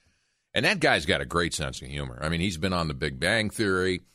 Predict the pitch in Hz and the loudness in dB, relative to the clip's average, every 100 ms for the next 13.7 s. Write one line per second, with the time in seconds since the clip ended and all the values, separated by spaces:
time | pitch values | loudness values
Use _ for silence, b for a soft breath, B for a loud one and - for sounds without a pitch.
0 | _ _ _ - 73 65 69 64 - 113 | _ _ _ -2 0 0 -4 -4 -2 0
1 | 98 76 95 95 92 92 - 78 73 71 | -2 0 2 4 2 0 -2 -4 -4 -6
2 | - 76 69 67 69 85 87 87 104 95 | -4 -2 -2 -4 -2 0 0 0 -2 -2
3 | 78 80 76 78 85 - - 73 78 - | -2 -2 0 0 0 -2 -4 -2 -2 -2
4 | - 85 - - 95 90 85 - 82 78 | -2 -2 -4 -4 0 0 0 -4 -2 0
5 | 73 71 _ _ _ _ - 69 69 69 | -2 -4 _ _ _ _ -8 -2 0 -2
6 | 67 76 71 65 71 69 65 67 82 92 | -2 -2 -2 -2 -2 -2 -4 -2 2 4
7 | 92 82 85 82 80 - _ - 69 73 | 4 2 2 0 -2 -6 _ -4 -2 -2
8 | 85 73 62 - 76 69 69 67 69 _ | -2 -4 -10 -10 -6 -4 -4 -6 -10 _
9 | 78 82 90 82 85 80 82 _ _ _ | -2 2 2 0 0 -4 -6 _ _ _
10 | _ _ _ _ - 90 92 87 87 85 | _ _ _ _ 0 2 2 0 -2 0
11 | 101 165 240 196 143 127 117 95 98 92 | 2 4 4 4 4 2 2 2 2 2
12 | 101 170 180 156 131 104 - 107 98 98 | 2 2 2 2 2 0 -2 0 2 2
13 | 95 95 85 85 85 73 | 0 0 -4 -4 -2 0